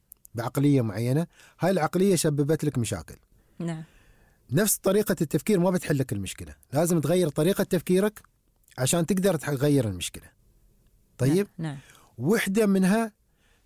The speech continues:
Speaker 1: تغيير طريقة نظرتك للأمور. يعني أديسون يوم كان يخت-، يحاول يخترع المصباح،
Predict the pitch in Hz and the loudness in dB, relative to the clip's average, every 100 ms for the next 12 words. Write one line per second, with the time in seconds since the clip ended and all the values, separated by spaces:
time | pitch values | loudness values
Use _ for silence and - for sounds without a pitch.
0 | _ 147 135 202 220 - 156 196 185 151 | _ -2 2 2 2 0 0 0 0 0
1 | 139 147 196 196 156 143 127 107 76 - | 0 0 0 -2 0 0 0 -4 -8 -18
2 | _ _ _ _ _ _ _ _ _ 131 | _ _ _ _ _ _ _ _ _ -4
3 | 117 131 113 95 85 _ - 143 160 170 | 0 0 0 -4 -10 _ -8 -2 0 0
4 | 139 131 113 107 104 - 104 98 87 82 | 0 0 -2 -4 -4 -4 -4 -6 -8 -12
5 | 73 _ _ _ _ - 107 - - 113 | -16 _ _ _ _ -10 -10 -12 -6 -4
6 | - 147 139 117 - 120 110 104 98 104 | 0 2 2 0 -2 -2 -2 -4 -6 -6
7 | 104 - | -8 -10